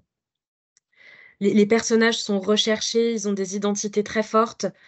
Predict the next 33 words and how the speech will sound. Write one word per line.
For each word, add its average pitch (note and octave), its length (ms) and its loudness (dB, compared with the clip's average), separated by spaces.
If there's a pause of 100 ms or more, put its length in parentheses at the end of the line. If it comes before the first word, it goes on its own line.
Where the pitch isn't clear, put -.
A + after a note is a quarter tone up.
(480)
Euh, F3 460 -2
il F3 80 -4
y F3+ 40 4
a F3+ 120 6
quand F#3 100 0
même G3 180 2
du F3+ 120 -4
travail F#3 280 -2
de F3+ 100 -4
recherche G3 380 -2
aussi G#3 200 -6
sur G3+ 180 -6
cette F3 160 -6
région G3+ 440 2
où, F#3 120 2
euh, F3 60 4
Bram F3 200 -4
Stoker F#3 320 0
n'était F3+ 220 0
jamais F#3 260 4
allé, G3 300 6
euh, F#3 160 4
si - 200 -8
je F3 60 -8
me F3 80 -8
trompe F3 220 -8
pas. G3 140 0
Donc, E3+ 220 -6
euh, D#3 60 -8
voilà, - 180 -12
il C#3 80 -16
y D3 40 -8
a C#3+ 180 -10